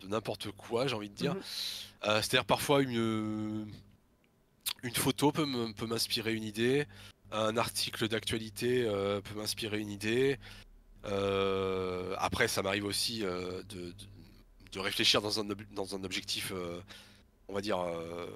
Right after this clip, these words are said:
Speaker 1: concret, où là, je me creuse la cervelle,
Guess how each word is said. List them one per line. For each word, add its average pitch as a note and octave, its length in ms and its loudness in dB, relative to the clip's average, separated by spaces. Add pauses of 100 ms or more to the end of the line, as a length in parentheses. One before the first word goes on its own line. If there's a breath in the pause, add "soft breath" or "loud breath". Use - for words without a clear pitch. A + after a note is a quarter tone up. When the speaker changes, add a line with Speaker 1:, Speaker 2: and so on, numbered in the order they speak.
(480)
Speaker 1:
concret, C3 680 2
où G#2 140 -2
là, A2+ 140 4
je A2 120 -2
me G2+ 80 -8
creuse A2+ 300 2
la A2 80 0
cervelle, A2+ 400 2